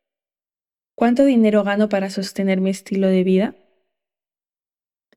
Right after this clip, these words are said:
¿Cómo me siento en el día a día?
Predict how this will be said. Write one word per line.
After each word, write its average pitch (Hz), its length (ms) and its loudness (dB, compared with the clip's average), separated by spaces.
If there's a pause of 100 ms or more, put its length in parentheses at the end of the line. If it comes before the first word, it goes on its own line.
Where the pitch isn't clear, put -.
(560)
¿Cómo 254 220 2
me 269 140 4
siento 220 380 0
en 196 80 0
el 190 140 0
día 185 220 0
a 185 40 -2
día? 185 380 -2